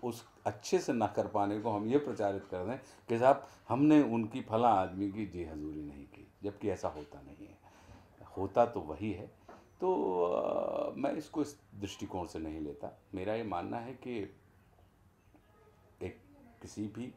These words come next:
अपने हिस्से में आए हुए काम के प्रति हर व्यक्ति को एक जिम्मेदार व्यक्ति चाहिए होता है, और मुझे पर्याप्त मात्रा में, अ, फिल्म इंडस्ट्री ने बहुत, बहुत सम्मान दिया है। अन्यथा ये कैसे संभव है कि इतने कम समय में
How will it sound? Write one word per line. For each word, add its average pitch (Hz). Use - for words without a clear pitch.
अपने 107
हिस्से 90
में 101
आए 90
हुए 90
काम 85
के 95
प्रति 107
हर 156
व्यक्ति 120
को 90
एक 80
जिम्मेदार 80
व्यक्ति 73
चाहिए 73
होता 73
है, 127
और 127
मुझे 110
पर्याप्त 95
मात्रा 87
में, 69
अ, 80
फिल्म 95
इंडस्ट्री 85
ने 87
बहुत, -
बहुत -
सम्मान 85
दिया 80
है। -
अन्यथा 147
ये 170
कैसे 156
संभव 95
है 110
कि 151
इतने 147
कम 123
समय 87
में 76